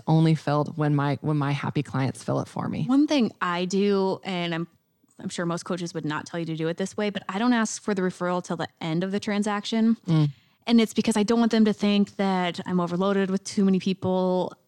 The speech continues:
Speaker 2: For some reason, for me, it just works to ask at the end of it.
Speaker 1: Mm-hmm.
Speaker 2: Um, and so, but I'd like to hear the people's opinions, how they do it during the transaction.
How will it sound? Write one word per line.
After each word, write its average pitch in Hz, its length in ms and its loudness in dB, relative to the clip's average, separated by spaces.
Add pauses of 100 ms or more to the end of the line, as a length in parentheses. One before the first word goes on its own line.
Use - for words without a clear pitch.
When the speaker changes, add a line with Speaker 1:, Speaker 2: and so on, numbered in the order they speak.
(220)
Speaker 2:
For - 160 -12
some 233 260 4
reason, 233 220 6
for 202 140 2
me, 196 240 4
it 180 100 0
just 175 320 -2
works 170 280 -2
to - 120 -6
ask 160 240 -6
at 175 80 -4
the 151 120 -4
end 160 140 -2
of 180 80 -2
it. 196 340 -2
Speaker 1:
Mm-hmm. 220 400 4 (120)
Speaker 2:
Um, 180 400 0 (1000)
and 175 300 -4
so, 220 120 -2
but - 240 -6 (120)
I'd 262 100 -4
like 285 140 2
to - 40 -10
hear 233 100 2
the 202 60 0
people's 196 240 0
opinions, 165 420 -2
how 175 140 -4
they 175 140 -2
do 170 160 0
it 151 140 -2
during 107 220 -2
the 95 60 -2
transaction. - 720 -6